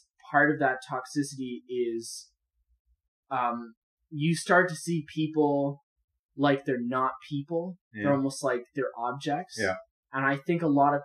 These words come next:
Speaker 1: people, and I've had people I've talked to where it's like, usually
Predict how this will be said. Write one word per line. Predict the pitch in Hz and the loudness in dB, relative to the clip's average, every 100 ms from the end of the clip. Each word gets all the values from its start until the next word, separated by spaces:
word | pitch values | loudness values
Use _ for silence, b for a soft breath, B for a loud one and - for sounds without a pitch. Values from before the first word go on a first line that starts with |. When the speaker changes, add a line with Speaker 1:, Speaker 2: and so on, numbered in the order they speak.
| - | -6
Speaker 1:
people, | 147 135 | -4 -4
and | 120 127 | -2 -4
I've | 135 | -6
had | 135 131 127 - | -4 -4 -4 -6
people | 165 151 147 131 120 | -6 -4 0 0 0
I've | 127 127 - | -2 -6 -8
talked | 131 120 - | -8 -8 -8
to | 131 123 | -8 -6
where | 120 127 123 120 | -2 -2 -2 -4
it's | 143 - | -8 -4
like, | 156 139 | -4 -4
usually | 113 180 190 127 113 127 | 0 0 0 -2 -2 -6